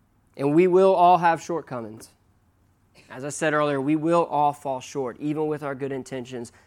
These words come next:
we will fall short. Romans three twenty-three, right, says, "For all have sinned and fall short."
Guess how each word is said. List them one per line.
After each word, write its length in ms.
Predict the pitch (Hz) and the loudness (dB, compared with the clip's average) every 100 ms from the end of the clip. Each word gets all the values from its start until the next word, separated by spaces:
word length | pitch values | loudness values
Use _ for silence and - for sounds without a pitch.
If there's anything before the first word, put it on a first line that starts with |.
| _ | _
we 140 | 147 143 | 0 0
will 220 | 147 143 | 2 -2
fall 260 | - 131 | -2 -6
short. 400 | 117 - 135 120 - - - - _ _ _ _ _ _ _ | -6 -8 -6 -6 -12 -20 -20 -20 _ _ _ _ _ _ _
Romans 300 | 143 143 147 | -4 -2 -4
three 220 | - 165 | -2 -2
twenty-three, 720 | 151 160 156 - 175 160 113 - _ _ _ | -2 -4 -6 -4 -2 -2 -2 -6 _ _ _
right, 320 | 143 147 160 - | -2 0 -2 -4
says, 180 | 147 - | -8 -2
"For 140 | 143 | 4
all 140 | 143 | 4
have 140 | 160 147 | 4 0
sinned 340 | 175 170 170 | 2 2 2
and 420 | 165 165 190 214 - _ _ _ _ _ _ _ _ _ _ _ | 2 0 0 -2 -8 _ _ _ _ _ _ _ _ _ _ _
fall 280 | _ 135 123 | _ -10 -10
short." 420 | - 170 151 | -4 0 0